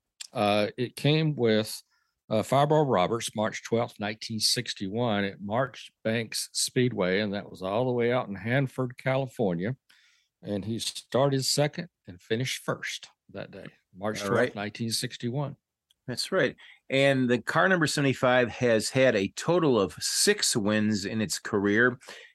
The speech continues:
Speaker 2: And that leads us to the high point.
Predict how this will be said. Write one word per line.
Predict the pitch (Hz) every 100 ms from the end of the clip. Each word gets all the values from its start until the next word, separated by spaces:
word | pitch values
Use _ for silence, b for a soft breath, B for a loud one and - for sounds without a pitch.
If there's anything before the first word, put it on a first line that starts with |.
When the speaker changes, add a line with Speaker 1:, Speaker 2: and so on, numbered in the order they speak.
| _
Speaker 2:
And | 113 107 104 104
that | 123 160
leads | 156 143 127
us | 117
to | - 131 120 110
the | 104 107 101
high | 95 - 160 190
point. | - 107 110